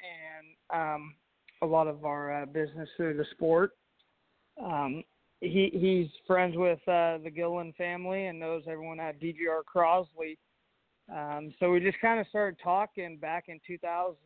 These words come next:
and eighteen, I wanna say, about, uh, a few opportunities. Um, but just, uh, seemed like it was the wrong timing. Um, but then,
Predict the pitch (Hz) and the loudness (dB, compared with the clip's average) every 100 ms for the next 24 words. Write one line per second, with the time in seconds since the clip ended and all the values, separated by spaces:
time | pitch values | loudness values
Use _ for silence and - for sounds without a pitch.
0 | 165 160 151 147 143 _ _ _ _ _ | -16 -14 -14 -20 -20 _ _ _ _ _
1 | - - 170 - - 190 208 202 208 208 | -18 -6 -4 -4 -4 -2 0 0 -2 -2
2 | - 214 240 262 _ _ _ _ _ 180 | 2 4 4 0 _ _ _ _ _ -2
3 | 170 165 156 156 156 165 156 156 147 139 | 2 2 4 2 2 2 2 2 0 -4
4 | - 180 165 165 160 - 175 180 175 208 | 0 4 4 4 -2 -6 -6 -2 0 0
5 | 214 - _ _ _ _ _ 143 135 143 | -2 -6 _ _ _ _ _ -10 -4 0
6 | 143 131 - _ _ _ _ _ - 143 | 0 -2 -8 _ _ _ _ _ -8 0
7 | 151 147 147 147 143 - _ 175 170 165 | 4 6 6 4 0 -10 _ -4 2 2
8 | 160 - 170 156 151 160 - _ 196 185 | 0 0 4 4 4 0 -14 _ -2 2
9 | 170 170 170 151 156 160 165 156 160 160 | 0 2 0 -2 -2 -2 -4 -8 -6 -6
10 | 165 185 190 - _ _ _ _ - 151 | -6 -6 -8 -10 _ _ _ _ -6 -2
11 | 147 151 151 143 170 165 165 143 | 0 2 0 2 2 2 -4 -6